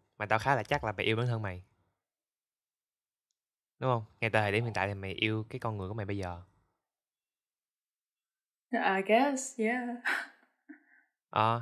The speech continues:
Speaker 1: tại vì, tại vì nếu mà, nếu mà mày, nếu mà mày nói là, tao nói cho khán giả nha, chứ không phải tao nói cho mày, nhưng mà kiểu theo cái nguyên tắc đó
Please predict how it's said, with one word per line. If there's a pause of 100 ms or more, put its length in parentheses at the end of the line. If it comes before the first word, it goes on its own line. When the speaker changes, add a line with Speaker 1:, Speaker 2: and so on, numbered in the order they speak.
(140)
Speaker 1:
tại
vì, (560)
tại
vì
nếu
mà, (280)
nếu
mà
mày, (680)
nếu
mà
mày
nói
là, (2000)
tao
nói
cho
khán
giả
nha,
chứ
không
phải
tao
nói
cho
mày,
nhưng
mà
kiểu (1080)
theo
cái
nguyên
tắc
đó